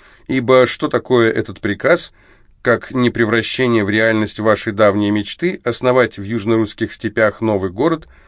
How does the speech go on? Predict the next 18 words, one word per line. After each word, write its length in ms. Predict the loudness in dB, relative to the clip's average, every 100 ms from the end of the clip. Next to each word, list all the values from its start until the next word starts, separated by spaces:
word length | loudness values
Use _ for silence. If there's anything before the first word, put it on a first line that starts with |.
| _ _ _
поставить 520 | -8 -4 0 0 0 -4
его 320 | 0 2 0
с 100 | -2
вдохновенным 800 | -4 -2 0 0 2 2 0 0
размахом 720 | -2 0 0 0 0 -2 -2
на 280 | -4 -2 -2
диком 400 | -2 -6 -2 -2
степном 440 | -2 -6 -2 -2
холме, 480 | 0 0 0 0 -2 -6 -20 -12
окружённом 640 | -6 -2 -2 0 0 0 -2 -2
величественной 800 | -4 -4 -10 -10 -4 -2 0 0
равниной, 480 | 0 0 -2 -2 -6 -20 -20 -20 -6
и 360 | 0 2 0 -2
назвать 480 | 0 0 2 0 0
этот 260 | -2 -6 -6
город 380 | -2 0 -2 -4
Новым 420 | -2 0 2 0
Черкасском, 800 | -2 -6 0 0 0 -4 -12